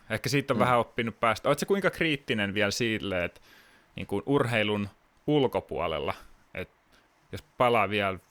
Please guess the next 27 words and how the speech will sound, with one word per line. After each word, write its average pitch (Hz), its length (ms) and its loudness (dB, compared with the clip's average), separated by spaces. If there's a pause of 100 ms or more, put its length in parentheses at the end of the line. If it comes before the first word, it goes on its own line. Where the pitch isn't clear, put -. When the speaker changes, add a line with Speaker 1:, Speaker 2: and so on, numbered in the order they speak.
(460)
Speaker 1:
tähän 107 240 -2
loppuun 104 380 -2
siihen 104 200 -4
itsekriittisyyteen, 90 1000 -4
vähän 113 140 0
musiikista 120 640 -2
jo 98 40 -4
puhuitkin, 101 500 -6
mutta 92 100 -12
kuinka 127 220 -2
kriit-, 113 280 -2 (260)
Speaker 2:
Hmm. 117 80 -12
Speaker 1:
niin 104 120 -6
kuin 107 160 -2
itsekriittinen 95 680 -6
sä 95 120 -4
oot 90 220 -6 (640)
urheilun 117 440 0
ulkopuolella 92 840 -4 (2500)
tänä 98 180 -2
Speaker 2:
No, - 100 -6
Speaker 1:
päivänä? 73 220 -4 (520)
Speaker 2:
se 131 160 8
on, 123 200 8 (120)
v-, 131 140 -2
veikkaisin, 131 460 6
että 107 300 6